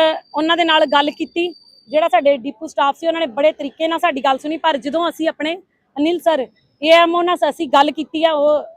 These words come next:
ਇੱਕ ਸਾਡੇ ਇੱਕ ਸਟਾਫ ਮੈਂਬਰ ਹੈਗੇ ਆ, ਜਦੋਂ ਉਹਨਾਂ ਨੇ ਗੱਲ ਕੀਤੀ, ਉਹਨਾਂ ਨਾਲ ਬੜੇ ਰੂਟ ਬੋਲੇ। ਜਦੋਂ ਅਸੀਂ ਸੀ ਓ ਸਰ ਦੇ ਸਾਹਮਣੇ ਉਹਨਾਂ ਨੂੰ ਕਿਹਾ ਕਿ "ਸਰ, ਤੁਸੀਂ ਰੂਟ ਕਿਉਂ ਬੋਲੇ?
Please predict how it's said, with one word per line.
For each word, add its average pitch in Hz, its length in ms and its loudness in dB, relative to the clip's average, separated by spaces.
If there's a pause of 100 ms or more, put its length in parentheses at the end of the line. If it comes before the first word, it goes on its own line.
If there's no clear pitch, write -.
ਇੱਕ 247 140 -4 (460)
ਸਾਡੇ 277 300 2
ਇੱਕ 294 240 -2
ਸਟਾਫ 262 360 -2
ਮੈਂਬਰ 285 280 -4
ਹੈਗੇ 262 260 0
ਆ, 311 120 -4 (320)
ਜਦੋਂ 302 160 0
ਉਹਨਾਂ 320 240 2
ਨੇ 359 80 2
ਗੱਲ 294 180 2
ਕੀਤੀ, 302 240 -10
ਉਹਨਾਂ 320 200 0
ਨਾਲ 320 260 -2
ਬੜੇ 311 220 0
ਰੂਟ 339 300 0
ਬੋਲੇ। 277 340 2 (640)
ਜਦੋਂ 403 340 6
ਅਸੀਂ 392 300 0 (640)
ਸੀ - 340 -2
ਓ 381 80 8
ਸਰ 370 300 6
ਦੇ 381 160 2
ਸਾਹਮਣੇ 349 440 0
ਉਹਨਾਂ 339 240 -2
ਨੂੰ 339 100 -6
ਕਿਹਾ 311 200 0
ਕਿ 381 100 -8
"ਸਰ, 349 180 -2
ਤੁਸੀਂ 392 300 -6
ਰੂਟ 330 220 -6
ਕਿਉਂ 392 260 -2
ਬੋਲੇ? 285 300 2